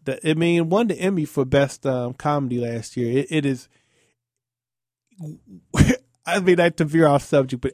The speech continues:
every episode is kind of its own thing. And this episode, they basically, it was no commercials. It was all forty-one straight minutes. And <laughs> it was the, it was the most bizarre.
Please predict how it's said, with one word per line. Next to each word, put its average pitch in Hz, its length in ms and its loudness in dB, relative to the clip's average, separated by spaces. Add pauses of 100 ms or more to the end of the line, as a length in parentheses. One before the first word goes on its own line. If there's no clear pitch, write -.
every 190 280 4
episode 143 640 0 (120)
is 143 140 -8
kind 135 280 -2
of 123 80 -4
its 127 200 -6
own 127 280 -2
thing. 110 380 -8 (420)
And 143 200 2
this 160 240 2
episode, 139 580 2
they 127 80 0
basically, 127 640 -4 (140)
it - 60 -10
was 120 240 -2
no 139 200 4
commercials. 135 640 -6
It 143 60 -10
was 120 160 -6
all 139 580 2
forty-one 139 500 -2
straight 131 300 -6
minutes. 120 380 -10 (500)
And 120 460 -6 (400)
<laughs> - 440 -20
it - 360 2
was 262 220 6
the, - 160 4
it 226 140 -4
was 330 140 2
the 233 160 -4
most 262 240 4
bizarre. 208 240 -6